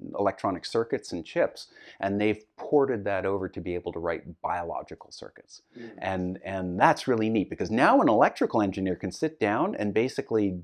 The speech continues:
Speaker 1: build a biological circuit without knowing anything about the underlying biology. Because, because the software, mm, which uses a familiar language,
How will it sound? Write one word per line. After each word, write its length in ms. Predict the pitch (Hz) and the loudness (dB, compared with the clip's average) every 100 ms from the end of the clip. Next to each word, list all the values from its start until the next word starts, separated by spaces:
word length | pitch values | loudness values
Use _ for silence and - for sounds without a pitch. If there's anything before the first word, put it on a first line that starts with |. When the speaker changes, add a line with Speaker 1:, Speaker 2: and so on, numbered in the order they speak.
| - | -4
Speaker 1:
build 200 | 117 107 | -2 0
a 40 | |
biological 720 | - 113 214 175 90 - - 85 | 0 0 2 2 0 -4 -8 -6
circuit 480 | - 85 90 - _ - - | -4 -2 -2 -4 _ -20 -4
without 280 | - 143 139 | 4 6 4
knowing 360 | 127 123 113 | 0 -2 -4
anything 460 | - 107 120 113 104 | -4 -6 -6 -6 -6
about 240 | 90 90 | -6 -8
the 100 | 85 | -10
underlying 360 | 78 76 73 52 | -10 -10 -10 -10
biology. 500 | - 55 - - _ _ _ _ - | -14 -14 -16 -20 _ _ _ _ -10
Because, 360 | 104 113 - - - - | 2 2 2 -8 -20 -4
because 380 | 104 117 104 - | 2 6 6 4
the 80 | 98 | -2
software, 680 | - 175 - 110 95 98 - - | 8 8 8 6 6 4 -2 -6
mm, 380 | 113 - - - - | -6 -6 -8 -12 -12
which 460 | - 117 113 117 - | -4 -2 0 -2 2
uses 380 | 117 156 135 110 | 8 8 8 4
a 80 | 107 | 2
familiar 440 | 147 185 285 208 | 4 2 4 6
language, 460 | 120 104 101 95 | 6 8 6 4